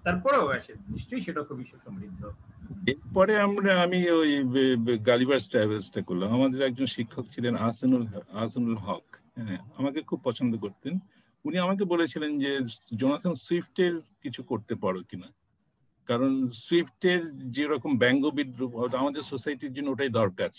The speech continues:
Speaker 2: ওইরকম মানে স্যাটায়ার, হ্যাঁ, এবং scathing যে satire যাকে বলে, sarcasm, ওইসব দরকার আমাদের এখানে যে অবস্থা,
Speaker 1: হুম।
Speaker 2: অবস্থা তো সবসময় খারাপই ছিল, স্বাধীনতার পর থেকেই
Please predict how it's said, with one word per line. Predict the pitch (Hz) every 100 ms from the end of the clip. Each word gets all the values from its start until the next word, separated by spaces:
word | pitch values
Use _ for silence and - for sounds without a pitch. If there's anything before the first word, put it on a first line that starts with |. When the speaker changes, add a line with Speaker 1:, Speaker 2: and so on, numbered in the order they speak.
| - _ _ 120
Speaker 2:
ওইরকম | 120 131 135 127 123 - _ _ _ -
মানে | 120 113
স্যাটায়ার, | - 123 120 131 127 95 - - _ _
হ্যাঁ, | 107 90 - _ _ _ _ _ -
এবং | 110 117 113
scathing | - - 135 131 160 156
যে | 123 127 117 107 92 -
satire | - 113 127 113
যাকে | 104 -
বলে, | 98 98 101 135
sarcasm, | 107 98 - 120 120 120 131 -
ওইসব | 131 156 135
দরকার | 117 117 110 135
আমাদের | 117 117 113
এখানে | 104 120
যে | 104 113
অবস্থা, | 110 131 - - 92 - _
Speaker 1:
হুম। | 147 139 127 _ _
Speaker 2:
অবস্থা | 120 120 - 220
তো |
সবসময় | 202 165 147 - 185 175
খারাপই | - 131 131 160
ছিল, | - 117 104
স্বাধীনতার | 123 113 120 135 127
পর | - 123 -
থেকেই | 151 143 131 101